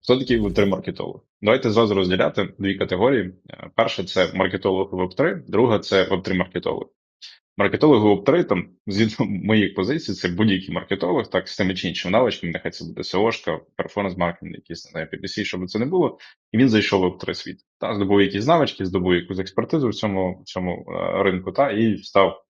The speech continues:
маркетологом веб три. Інша штука — це веб три маркетолог. З моєї перспективи, веб три маркетолог — це, е, як є фраза: лікар, пекар і аптекар. Чому так? Бо насправді в більшості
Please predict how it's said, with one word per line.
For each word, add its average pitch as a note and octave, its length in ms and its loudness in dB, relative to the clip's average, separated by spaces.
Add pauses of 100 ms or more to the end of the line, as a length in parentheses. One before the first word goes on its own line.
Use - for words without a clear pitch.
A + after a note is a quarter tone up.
маркетологом E2+ 540 -4
веб - 80 -20
три. - 200 -16 (440)
Інша A2 260 -4
штука — C#3 260 0
це G2+ 120 -6
веб F#2+ 160 -4
три G#2+ 140 2
маркетолог. F#2+ 580 -2 (720)
З G2 80 -12
моєї A2 200 4
перспективи, A#2 500 0
веб F#2+ 100 2
три G#2 120 2
маркетолог — F#2+ 520 2
це, F2 380 2
е, E2+ 640 -8
як F2+ 200 -6
є F2 80 -2
фраза: F#2+ 360 2
лікар, G2+ 380 0
пекар F#2 300 0
і E2+ 60 0
аптекар. - 380 -4 (420)
Чому G2 200 -4
так? A#2+ 180 0 (560)
Бо G2+ 460 4 (420)
насправді A2+ 500 2
в G2 120 -4
більшості A2+ 800 -2